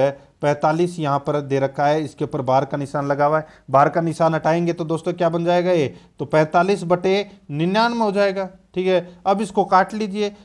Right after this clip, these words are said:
तो नौ के, अ, नौ से दोस्तों ये पैंतालीस कट रहा है, तो पै-, पाँच बार गया, ठीक है।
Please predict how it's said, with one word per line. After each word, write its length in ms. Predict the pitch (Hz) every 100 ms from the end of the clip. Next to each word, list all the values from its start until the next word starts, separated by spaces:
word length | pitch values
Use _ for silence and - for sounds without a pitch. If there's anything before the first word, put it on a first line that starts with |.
| _
तो 80 | 190
नौ 220 | 180 185 214 214
के, 80 | 208
अ, 80 | 180 - 170 151 143 139 135 131 139 135 151
नौ 120 | 156 190
से 180 | 208
दोस्तों 300 | 190 185 202
ये 60 | 190
पैंतालीस 440 | 185 175 180 190
कट 220 | 190 190 196
रहा 100 | 202
है, 260 | 196 - -
तो 80 | 156 147 135 - _ -
पै-, 220 | 156 156
पाँच 200 | 160 165
बार 200 | 175 190
गया, 260 | 185 190 185 _ -
ठीक 140 | 170
है। 140 | 208